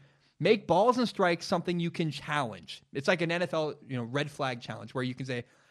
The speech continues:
"I want that reviewed. I wanna make sure they got it right." So make a sensor, make a regulated system where you know what a ball and a strike is. And that way, if you disagree with the call, you can throw a challenge flag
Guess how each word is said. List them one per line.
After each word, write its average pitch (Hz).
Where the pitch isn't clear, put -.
"I 135
want 190
that 196
reviewed. 165
I 147
wanna 160
make 156
sure 160
they 156
got 143
it 104
right." 104
So -
make 165
a 156
sensor, 233
make 185
a 135
regulated 208
system 190
where 127
you 151
know 180
what 208
a 165
ball 156
and 160
a 147
strike 151
is. 123
And 151
that 180
way, 180
if 151
you 143
disagree 214
with 262
the 240
call, 127
you 147
can 139
throw 143
a 202
challenge 165
flag 151